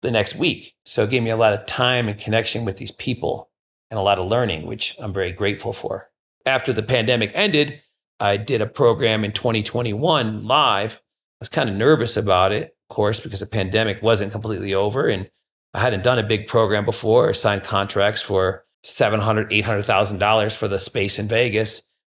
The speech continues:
And so it's, you know, when you have to sign contracts of that size, and, you know, that's a lot of money. You know, I don't know if people are gonna show up or not, but it, but it worked out and people showed up and, you know, and we've continued to do these live programs, these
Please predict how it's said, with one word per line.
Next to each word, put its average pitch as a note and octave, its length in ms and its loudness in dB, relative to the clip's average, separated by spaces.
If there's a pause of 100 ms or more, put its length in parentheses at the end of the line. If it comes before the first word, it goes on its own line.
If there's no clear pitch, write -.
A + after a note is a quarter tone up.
And G#2 100 -6
so A2 220 2
it's, G#2 180 -4
you C3+ 140 -4
know, F#2+ 100 0
when A#2+ 140 -4
you E3+ 40 -2
have D#3+ 100 0
to A#2 80 -4
sign G#2 260 0
contracts C#3+ 480 -2
of A2 80 -8
that F#2+ 180 -2
size, A2 440 0
and, F#2 180 -6 (340)
you D3 60 2
know, - 20 4
that's E3 160 2
a F3 60 2
lot B2+ 240 2
of G2 40 -8
money. B2+ 460 -2 (600)
You G#2+ 80 -6
know, F2 60 -2
I E2+ 60 2
don't B2 160 2
know C#3 140 4
if D3+ 80 -2
people B2+ 180 -4
are A2+ 60 0
gonna A2 140 2
show G#2+ 220 2
up F#3+ 160 2
or F2+ 100 2
not, E2+ 300 -4 (280)
but A2+ 120 -2
it, G#2 280 -2
but A#2 80 4
it G#2 80 2
worked A#2 260 2
out - 360 0 (360)
and G#2+ 220 -6
people G#2+ 220 -4
showed G2 280 0
up G2+ 260 2
and, F#2+ 280 -4 (680)
you F#2+ 120 -6
know, F2+ 180 -4
and F#2 180 -6
we've F#2+ 120 -8
continued G2 480 -4
to G#2 40 -8
do F2+ 40 -8
these F#2 180 -6
live F2+ 300 2
programs, F#2+ 580 -2
these G2+ 160 -10